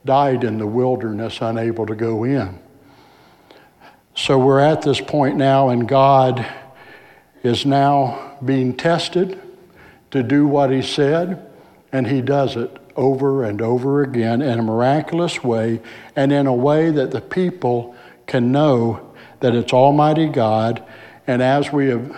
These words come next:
seen and said, the pagan leaders in the area realized they had a powerful God on their side, the God of the Israelites.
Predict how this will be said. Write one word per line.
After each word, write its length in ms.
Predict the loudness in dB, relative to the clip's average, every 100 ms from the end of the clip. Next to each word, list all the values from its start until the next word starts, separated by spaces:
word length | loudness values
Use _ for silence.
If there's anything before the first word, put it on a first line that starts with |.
| -14
seen 640 | -8 0 2 2 0 -4 -8 -20 -10
and 340 | -8 -8 -10 -18 -20 -20 -20 _ _ _ -6
said, 580 | 0 2 2 0 -4 -10 -18 -20 -20 _
the 320 | -2 0 0 -4 -14 -4
pagan 540 | 0 2 2 2 2
leaders 520 | 0 0 0 0 0
in 120 | -2
the 120 | -2 0
area 680 | 0 2 2 0 -2 -4 -8 -16 -20 -12 -4
realized 920 | 0 2 4 2 0 -2 -2 -4 -10 -18 -20 -8 0
they 200 | 4 4
had 260 | 2 2
a 60 | 0
powerful 760 | -2 0 0 0 -2 -2 -2 -2
God 560 | 0 0 0 -2 -2
on 220 | -4 -4
their 280 | -4 -4 -6
side, 640 | -6 -2 -2 -2 -6 -10 -14 -20 -16 -8
the 100 | -2
God 320 | 0 2 2
of 160 | -2
the 220 | 0 0 0
Israelites. 800 | 0 -4 -2 -2 -4 -6 -10